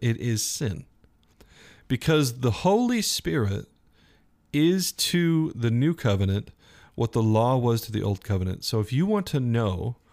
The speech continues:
the list that I've been talking about, look no further than the one that's written on your heart. The conviction of a life-giving spirit. There is nothing mechanical about sin. There's nothing mechanical about righteousness.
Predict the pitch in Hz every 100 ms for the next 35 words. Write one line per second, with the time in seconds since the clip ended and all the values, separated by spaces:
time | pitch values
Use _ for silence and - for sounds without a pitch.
0 | _ - _ _ _ _ 113 113 113 135
1 | - - - _ _ _ - 117 113 110
2 | 110 113 113 131 135 156 - _ _ _
3 | _ _ _ _ _ _ _ - 120 131
4 | 123 123 135 139 127 113 104 104 101 104
5 | 107 104 107 104 101 104 107 135 - _
6 | _ _ _ _ _ _ _ 151 110 104
7 | 120 107 135 - 143 110 110 107 107 110
8 | 120 - 117 104 98 - 104 - - -
9 | - - - 139 131 127 160 - 208 180
10 | - - 131 139 143 113 95 104 - _
11 | _ _ - 113 110 113 - - 139 123
12 | 107 107 107 117 123 139 120 - 123 113
13 | 113 110 101 101 95 104 107 104 104 92